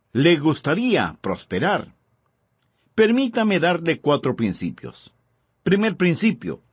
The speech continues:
exprese su distinción dada por Dios. Segundo principio, explore sus sueños dados por Dios. Yo era un poco más joven que José cuando Dios me llamó al ministerio.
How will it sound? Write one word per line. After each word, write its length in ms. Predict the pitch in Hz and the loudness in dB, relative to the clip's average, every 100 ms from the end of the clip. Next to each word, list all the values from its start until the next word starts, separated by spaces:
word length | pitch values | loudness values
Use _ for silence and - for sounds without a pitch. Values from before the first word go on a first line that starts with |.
| _ _ _ _ - | _ _ _ _ -2
exprese 760 | 175 - - 214 240 196 214 | -2 -2 -4 0 2 2 0
su 180 | - 151 | 0 -2
distinción 720 | 131 113 127 101 147 165 135 | -4 -2 -2 0 0 0 0
dada 300 | 110 127 127 | 2 2 0
por 160 | 147 120 | -4 -6
Dios. 400 | 87 58 - - _ _ _ _ _ _ _ _ | -6 -10 -14 -20 _ _ _ _ _ _ _ _
Segundo 460 | - 208 262 233 | 0 2 2 0
principio, 640 | 175 190 147 240 151 98 - _ _ _ _ _ | 2 0 0 -4 -2 -4 -4 _ _ _ _ _
explore 720 | 180 - - - 240 254 240 | -2 -2 -6 -2 2 4 2
sus 240 | - 160 127 | 0 -2 -2
sueños 680 | 254 294 185 95 73 73 69 | 0 2 2 -2 -4 -14 -2
dados 320 | 113 107 107 | 0 0 -2
por 180 | - 110 | -4 -4
Dios. 420 | 101 78 - - _ _ _ _ _ _ _ _ _ _ _ _ _ - - - - | -4 -8 -12 -20 _ _ _ _ _ _ _ _ _ _ _ _ _ -20 -20 -20 0
Yo 160 | 151 226 | 4 4
era 220 | 226 208 | 4 4
un 180 | 190 143 | 2 2
poco 280 | 208 - | 0 0
más 200 | 185 175 | 0 0
joven 600 | - 196 180 175 170 156 127 | 0 0 0 0 -2 -4 -2
que 180 | 170 | -2
José 460 | 139 151 139 165 139 | 0 -4 2 0 2
cuando 320 | 135 135 123 | 0 0 0
Dios 340 | 113 139 127 120 | 2 2 2 0
me 160 | 135 | 0
llamó 320 | 127 123 131 | 2 0 2
al 100 | 127 | 2
ministerio. 600 | 135 147 135 262 254 180 | 2 0 -2 -2 -2 -4